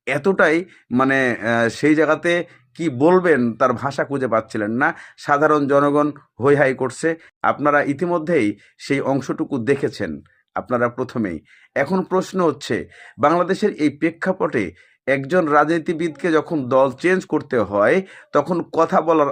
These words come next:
আগে তার অনেক কিছু বিবেচনা করে কথা বলতে হয়, মুখের ব্যালেন্স ধরে রাখতে হয়, কারণ এই ব্যক্তি অন্য একজনের ছিল। নিজের পিঠ বাঁচাতে, নিজের জীবন বাঁচাতে,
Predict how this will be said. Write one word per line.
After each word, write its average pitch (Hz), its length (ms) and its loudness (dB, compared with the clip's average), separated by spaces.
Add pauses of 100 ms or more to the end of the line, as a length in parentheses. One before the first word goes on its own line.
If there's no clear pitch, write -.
(100)
আগে 120 340 0 (440)
তার 127 220 4 (160)
অনেক 175 460 0
কিছু 190 240 -4
বিবেচনা 151 460 0
করে 131 240 2
কথা 120 240 0
বলতে 107 300 -2
হয়, 95 220 -2 (280)
মুখের 135 280 0
ব্যালেন্স 135 400 2
ধরে 123 240 0
রাখতে 110 300 -4
হয়, 98 200 -4 (260)
কারণ 131 520 2 (520)
এই 160 160 0
ব্যক্তি 139 640 -4 (480)
অন্য 127 260 0
একজনের 101 460 -2
ছিল। 85 360 -10 (520)
নিজের 113 240 -2
পিঠ 143 260 0
বাঁচাতে, 143 600 0 (360)
নিজের 135 460 4 (360)
জীবন 160 400 2
বাঁচাতে, 170 480 2